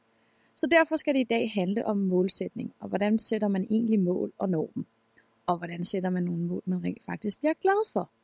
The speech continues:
Og Bolette og jeg, vi taler så i dag i telefon om, hvordan vi begge to sikrer os at få sat nogle mål fremover, som gør os glade, og som ikke er bare er det, som omgivelserne forventer af os. Så, øh, jeg håber, at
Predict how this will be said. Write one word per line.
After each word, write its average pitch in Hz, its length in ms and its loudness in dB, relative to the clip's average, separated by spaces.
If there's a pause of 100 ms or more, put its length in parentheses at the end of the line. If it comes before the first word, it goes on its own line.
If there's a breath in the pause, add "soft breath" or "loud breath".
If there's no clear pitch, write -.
(120)
Og 220 180 2
Bolette 247 260 2
og 247 60 4
jeg, 226 100 2
vi 240 60 -2
taler 220 320 -2
så 220 160 -4
i 196 120 -2
dag 226 260 -4
i - 20 -18
telefon 262 500 -4
om, 214 180 -4 (540 loud breath)
hvordan 185 320 0
vi 104 60 -4
begge 190 260 0
to - 220 -4 (500)
sikrer - 360 0
os 180 300 -2
at 190 80 -14
få 196 80 -10
sat 180 260 -2
nogle 185 140 0
mål 180 260 -2
fremover, - 460 -8
som 185 340 -4
gør - 160 -6
os - 140 -6
glade, 170 520 -2
og 185 100 -8
som 180 220 -6
ikke 170 300 -6
er - 120 -18
bare - 260 -14
er 185 40 -6 (100)
det, 175 140 -4
som 180 320 -6 (840 loud breath)
omgivelserne 208 720 0
forventer 254 360 0
af - 220 -12
os. - 240 -6 (340)
Så, 254 460 2
øh, 240 220 0
jeg 277 100 0
håber, 302 280 0 (100)
at 269 60 -10